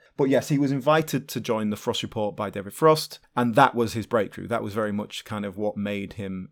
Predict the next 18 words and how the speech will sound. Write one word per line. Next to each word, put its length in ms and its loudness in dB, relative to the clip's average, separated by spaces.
known, 500 -4
a-, 140 -12
as 100 0
so 240 6
many 220 0
others, 500 -4
uh, 120 -4
you 180 -8
know, 160 -8
from 220 -8
the 60 -10
same 500 -6
source 460 -6
as 120 -6
we've 140 -8
seen, 320 -6
you 120 -10
know. 160 -8